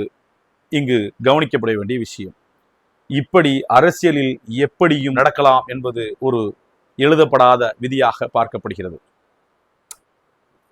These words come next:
தற்போது நரேந்திர மோடி அவர்கள் நாடாளுமன்ற குழு தலைவராக தேர்ந்தெடுக்கப்பட்டு, தனக்கு ஆதரவு அளிக்கின்ற எம் பிகளுடைய கடிதத்தை ஜனாதிபதியுடன் சென்று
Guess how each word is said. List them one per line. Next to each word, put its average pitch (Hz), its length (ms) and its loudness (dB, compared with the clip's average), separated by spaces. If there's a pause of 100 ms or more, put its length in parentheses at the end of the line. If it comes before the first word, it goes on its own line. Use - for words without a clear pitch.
(880)
தற்போது 160 440 4 (320)
நரேந்திர 170 380 6
மோடி 151 300 0
அவர்கள் 139 380 0 (100)
நாடாளுமன்ற 151 800 6
குழு 156 220 4
தலைவராக 143 680 4
தேர்ந்தெடுக்கப்பட்டு, 143 720 0 (800)
தனக்கு 165 460 4 (580)
ஆதரவு 170 440 6
அளிக்கின்ற 151 340 -2 (300)
எம் 165 180 0
பிகளுடைய 156 480 2 (140)
கடிதத்தை 147 540 2 (520)
ஜனாதிபதியுடன் 151 920 4 (140)
சென்று 147 400 -2